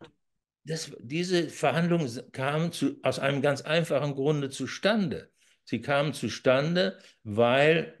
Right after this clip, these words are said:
die ukrainische Führung die militärische Stärke Russlands weit überschätzt hatte und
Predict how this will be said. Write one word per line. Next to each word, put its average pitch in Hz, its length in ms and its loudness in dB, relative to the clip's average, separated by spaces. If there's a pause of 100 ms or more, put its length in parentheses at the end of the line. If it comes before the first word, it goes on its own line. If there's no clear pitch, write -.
(120)
die 113 500 0
ukrainische 139 680 0
Führung 147 380 -2
die 123 120 -6
militärische 120 800 0
Stärke 117 380 -2
Russlands 113 440 -4
weit 123 280 2
überschätzt 113 580 -4
hatte 196 460 -4 (520)
und 131 340 2